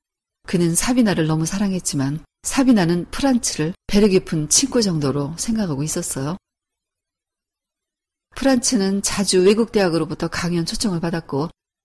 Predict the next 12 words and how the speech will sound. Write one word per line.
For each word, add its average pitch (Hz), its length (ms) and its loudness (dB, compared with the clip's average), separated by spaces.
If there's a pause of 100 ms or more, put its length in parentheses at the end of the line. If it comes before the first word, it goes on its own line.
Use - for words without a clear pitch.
사비나를 220 540 0
만난 175 280 -2
후에는 156 360 -2
모든 160 320 0
초청에 170 540 0
응하고 156 320 -2
있었습니다. 147 600 -6 (560)
그건 165 280 0
사비나와 202 560 0
함께 226 280 -2
가기 151 240 -2
위해서였어요. 165 720 -4